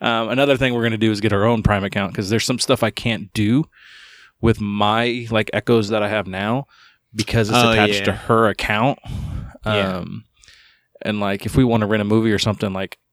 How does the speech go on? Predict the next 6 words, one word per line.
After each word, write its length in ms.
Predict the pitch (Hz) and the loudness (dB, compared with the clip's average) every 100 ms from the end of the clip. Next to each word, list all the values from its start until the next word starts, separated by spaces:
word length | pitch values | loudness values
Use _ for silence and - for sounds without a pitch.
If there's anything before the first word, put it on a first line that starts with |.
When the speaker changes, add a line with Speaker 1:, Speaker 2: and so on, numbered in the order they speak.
| _ _ _ _ - | _ _ _ _ -4
Speaker 1:
I 80 | |
have 140 | 101 - | -4 -2
to, 240 | 98 92 - | -2 -2 -6
like, 140 | 98 - _ _ _ _ _ _ _ _ - | -8 -10 _ _ _ _ _ _ _ _ -4
ask 340 | 95 - - | 0 0 -2
her. 300 | - 101 117 | 0 2 2